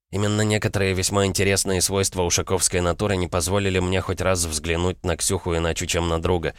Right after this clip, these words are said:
несмотря на намеки, а затем и прямые приказы отца».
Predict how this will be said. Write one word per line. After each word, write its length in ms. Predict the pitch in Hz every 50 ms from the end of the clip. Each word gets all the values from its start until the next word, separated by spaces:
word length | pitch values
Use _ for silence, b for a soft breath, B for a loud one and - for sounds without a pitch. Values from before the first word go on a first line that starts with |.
| b b b b _ _ _
несмотря 500 | - 95 98 - 101 104 104 120 120 120
на 100 | 113 107
намеки, 460 | 104 98 95 101 107 113 113 104 -
а 80 | 98 87
затем 360 | 80 82 78 - 92 90 90 87
и 60 | 80
прямые 380 | - 87 87 90 92 95 92
приказы 400 | 85 87 85 - 90 85 80 85
отца». 400 | 82 80 78 - - 87 82 80